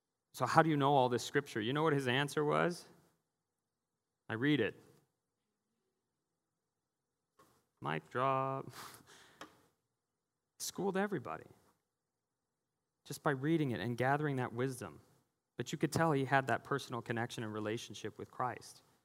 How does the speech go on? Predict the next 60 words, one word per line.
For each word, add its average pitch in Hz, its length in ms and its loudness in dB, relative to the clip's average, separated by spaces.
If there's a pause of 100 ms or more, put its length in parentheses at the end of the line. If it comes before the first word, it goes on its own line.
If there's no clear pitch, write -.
(220)
and 110 80 -4
he 117 40 0
was 120 140 0
able 120 240 4
to 117 120 -6
live 120 260 -2
that 110 180 2
out 127 220 0
in 135 140 -4
his 113 120 -8
life. 87 280 -8 (640)
And 131 60 2
then 147 120 6
look 170 140 6
at 196 80 2
the 151 80 4
final 165 320 4
thing 151 240 0
that 120 140 2
happens 131 560 2 (160)
when 147 160 4
you 151 100 4
do 147 240 2
this, 147 220 2
when 143 100 0
you 143 80 2
actually 165 320 4
sit 165 240 2
down 160 180 2
and 131 140 0
pray. 151 300 4
That 160 160 8
is 185 80 -2
why 208 160 8
actually 156 320 6
I 131 80 6
pray 160 440 4
around 143 280 4
the 135 60 2
time 151 360 2
that 139 140 4
we 123 260 2 (260)
read 135 280 6
the 139 80 2
scripture, 160 560 4 (200)
okay, 143 220 6
because 139 300 6
I 135 80 6
want 156 240 4
us 156 100 0
to - 100 -2
understand 143 600 2
that 120 120 2
we 139 140 0
don't 160 220 2
just 139 240 0 (720)
read 143 220 8
it 151 100 10
in 127 120 6
isolation. 131 800 4